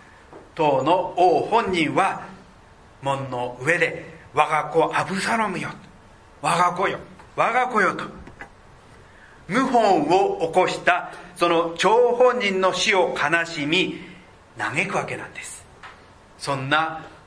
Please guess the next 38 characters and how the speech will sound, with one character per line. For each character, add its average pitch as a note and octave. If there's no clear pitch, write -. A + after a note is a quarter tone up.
王 D#3+
の A#2+
横 C3
を F3
兵 F3+
士 -
た C#3
ち -
は、 F3
も G#3
う -
あ B3+
た D4
か A3+
も C4
自 B3
分 C4+
が C4
敗 C4
戦 B3+
し B3
た B3+
か A3
の F#3
よ G#3
う F#3
に、 -
暗 F#3
く F#3
ひ F#3
っ -
そ -
り B3
嘆 G3+
き A#3+
な A#3+
が G#3+
ら A3+